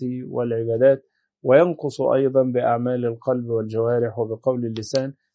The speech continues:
كفعل المحرمات والمعاصي والمنكرات، وأن أهله متفاضل،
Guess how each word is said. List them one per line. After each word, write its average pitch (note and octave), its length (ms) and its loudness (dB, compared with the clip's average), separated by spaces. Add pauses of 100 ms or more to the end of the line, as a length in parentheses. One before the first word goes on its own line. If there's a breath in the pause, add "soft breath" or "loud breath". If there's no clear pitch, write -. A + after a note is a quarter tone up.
(140)
كفعل C3+ 420 -2
المحرمات A#2 880 -6
والمعاصي A2+ 920 -6
والمنكرات، A#2+ 1700 0
وأن D3+ 720 -4 (160)
أهله C#3+ 720 -8
متفاضل، B2 840 -6